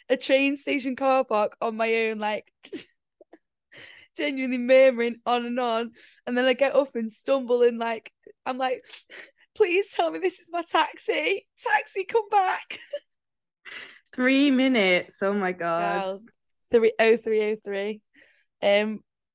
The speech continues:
Speaker 1: just sobbing, sobbing. So, uh, but then the next day I was like, "Oh, <laughs> wow." And I, I listened, 'cause I didn't really know why I was <laughs> crying. And I listened to it back and I was like, "Wow, bold." And that,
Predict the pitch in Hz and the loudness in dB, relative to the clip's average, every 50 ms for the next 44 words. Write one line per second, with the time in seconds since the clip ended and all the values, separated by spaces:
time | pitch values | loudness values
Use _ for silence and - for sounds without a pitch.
0 | _ - 240 240 - - - - - 247 262 262 269 285 285 294 285 247 208 - | _ -8 -8 -6 -6 -8 -4 0 2 2 2 4 4 4 4 4 2 0 -4 -8
1 | _ _ _ _ - - - 302 311 370 - 403 392 392 349 269 240 - _ _ | _ _ _ _ -20 -10 -6 -6 -6 -4 -4 -4 -4 -4 -4 -6 -8 -12 _ _
2 | _ _ _ _ _ _ _ - - 277 247 - - 254 220 226 - - 277 285 | _ _ _ _ _ _ _ -2 0 0 0 2 0 -2 -2 -2 -2 0 0 0
3 | 269 269 269 269 247 190 - - 294 285 277 240 220 214 220 - 220 214 220 214 | 0 -2 -2 -2 -4 -4 -6 -6 -4 -2 0 0 0 -2 -4 -6 -8 -8 -8 -8
4 | - - - - 359 381 349 - - _ _ _ _ _ _ - 339 - _ _ | -10 -8 -4 -2 -2 -2 -2 -4 -8 _ _ _ _ _ _ -20 -20 -20 _ _
5 | _ _ _ - - 240 - - _ _ _ - - - - - _ _ - 233 | _ _ _ -16 -16 -16 -16 -18 _ _ _ -20 -20 -20 -20 -20 _ _ -2 2
6 | 277 277 277 269 240 233 - - 269 269 277 269 254 - - 254 247 262 277 330 | 4 6 6 6 6 4 4 0 0 0 0 0 0 -2 -4 -4 -4 -2 -4 -6
7 | - - - - - 254 226 277 277 285 339 320 294 320 330 311 285 269 254 247 | -10 -12 -16 -18 -18 -12 -8 -6 -4 -4 -4 -4 -4 -6 -6 -4 -2 0 0 2
8 | 247 240 233 233 247 262 - - - - _ - 247 233 - - - 214 - - | 2 2 2 2 0 -2 -4 -8 -18 -12 _ -6 -6 -6 -6 -10 -12 -12 -12 -14
9 | - 226 - _ _ - - - - - - - _ - 285 269 262 262 277 302 | -18 -20 -20 _ _ -20 -20 -20 -20 -20 -20 -16 _ -4 0 0 0 0 -2 -4
10 | - 294 285 262 - 302 277 269 226 226 - 269 277 285 - - 247 220 220 226 | -6 -8 -14 -12 -8 -6 -6 -6 -6 -4 -4 -4 -4 -4 -8 -10 -8 -8 -8 -8
11 | 233 226 - 233 220 214 - 196 196 214 247 311 403 403 214 190 - - 214 220 | -8 -8 -8 -8 -8 -8 -8 -10 -8 -6 -6 -6 -6 -8 -8 -10 -10 -10 -12 -12
12 | - _ _ _ _ _ _ _ _ - 202 190 185 185 220 254 285 311 - _ | -14 _ _ _ _ _ _ _ _ 0 0 2 2 2 0 0 -2 -4 -6 _
13 | - - 247 254 285 294 285 | -10 -10 -8 -6 -6 -6 -6